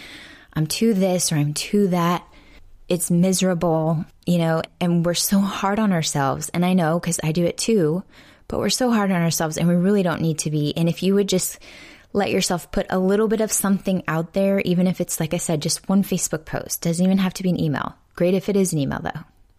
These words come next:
And just start experimenting. Start using your voice. It's there. It's yours. And the more you use it, the stronger. It's like you're building a muscle. It's gonna get leaner, stronger,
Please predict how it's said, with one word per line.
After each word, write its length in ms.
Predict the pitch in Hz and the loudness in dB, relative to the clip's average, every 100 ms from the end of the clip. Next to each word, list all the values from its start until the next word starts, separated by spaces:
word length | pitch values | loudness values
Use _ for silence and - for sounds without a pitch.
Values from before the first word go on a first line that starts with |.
| _ - - - - - - _ _ _ _ - | _ -20 -20 -20 -20 -20 -20 _ _ _ _ -4
And 140 | 202 | 0
just 160 | 214 - | 0 0
start 240 | 202 196 | 0 0
experimenting. 880 | 196 - 185 190 175 147 147 - 175 - - _ - | 0 -2 2 4 2 0 -4 -4 -8 -14 -20 _ -16
Start 380 | - - 196 - | -8 -2 -2 0
using 460 | 180 196 220 196 190 | 2 2 4 2 2
your 160 | 185 | 2
voice. 540 | 165 185 170 139 - - | 2 0 0 -4 -8 -4
It's 220 | - 185 - | -2 -2 -2
there. 480 | 170 165 - - - _ _ _ - | 0 0 -2 -6 -16 _ _ _ -4
It's 220 | 170 - | -2 0
yours. 580 | 170 156 - - - - _ _ _ _ _ _ - | 2 0 -2 -6 -6 -8 _ _ _ _ _ _ -4
And 160 | 170 170 | 0 2
the 60 | |
more 260 | 170 175 185 | 2 2 2
you 220 | 202 208 | 2 2
use 340 | 180 170 160 | 2 2 2
it, 240 | 190 240 - | 0 0 -2
the 160 | - 175 | -2 -2
stronger. 480 | - - 170 165 151 | -2 -2 0 0 -2
It's 160 | - | -2
like 120 | 175 156 | -2 -2
you're 100 | 160 | 0
building 280 | 160 156 | 0 0
a 60 | 151 | 0
muscle. 480 | 143 139 - 64 - _ _ _ _ _ - | 0 -2 -4 -6 -8 _ _ _ _ _ -6
It's 180 | 160 | -4
gonna 200 | - 165 | 0 0
get 220 | 156 147 - - | 0 -2 -4 0
leaner, 580 | 190 220 214 202 196 | 2 4 2 2 2
stronger, 680 | 202 - 175 165 160 165 165 | 0 0 0 0 2 0 0